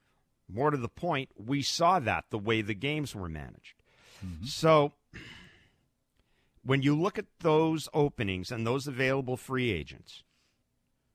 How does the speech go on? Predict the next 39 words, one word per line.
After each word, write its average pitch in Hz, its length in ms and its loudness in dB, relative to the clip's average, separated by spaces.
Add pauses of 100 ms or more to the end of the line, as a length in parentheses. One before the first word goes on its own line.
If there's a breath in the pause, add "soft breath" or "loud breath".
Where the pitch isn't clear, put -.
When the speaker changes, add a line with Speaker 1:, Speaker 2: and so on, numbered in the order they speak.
(120)
Speaker 1:
again, 101 280 -4
Juan 120 240 0
Soto, 143 540 2
who's 101 240 -6
a 101 60 -8
year 117 200 0
away 113 220 0
from 113 180 -10
free 107 200 -2
agency, 113 260 -4
he's 123 100 -6
gone 92 260 -4
to 131 80 -4
the 139 100 -6
Yankees. 110 560 -6 (580)
And 101 160 -8
yes, 107 260 -2
I 110 140 0
would 113 200 0
have 104 240 -4 (920)
taken 117 360 -2
Juan 107 220 0
Soto 110 380 -2
on 101 120 -2
my 98 140 -2
team 98 280 -6
in 95 80 -4
a 95 40 -4
heartbeat. 101 500 -2
And 90 140 -2
yes, 104 220 -2
I 101 120 2
would 101 200 -2
have 87 200 -8 (500)
pretty 123 200 -2
much, 107 420 -4 (800)
I 120 120 2
would 123 140 0
have 113 80 -4